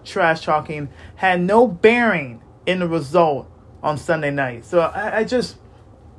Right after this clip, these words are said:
just being on social media and just reading people saying, "Oh, you jinxed us, mayor. Uh, don't ever blah, blah, blah." And I'm just like,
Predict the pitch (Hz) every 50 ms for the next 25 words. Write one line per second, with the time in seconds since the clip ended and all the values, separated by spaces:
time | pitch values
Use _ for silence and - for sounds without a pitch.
0 | - - - - - - 196 - 175 175 190 208 220 214 196 185 180 - 196 190
1 | 185 - 180 143 143 143 151 160 165 160 160 156 151 - - - - - - -
2 | 165 170 170 185 180 143 135 131 139 156 170 170 170 170 175 165 160 156 156 -
3 | 160 151 147 143 135 139 151 160 156 147 139 160 185 190 175 127 - 165 175 180
4 | - - - 170 151 - 156 160 165 160 156 151 139 - - - - - - -
5 | - - 143 151 156 151 151 143 131 - 180 190 185 175 - 185 190 190 165 175
6 | 170 139 170 170 170 160 170 160 160 147 160 175 180 180 170 160 160 170 190 220
7 | 233 226 220 247 226 - - 247 240 240 220 220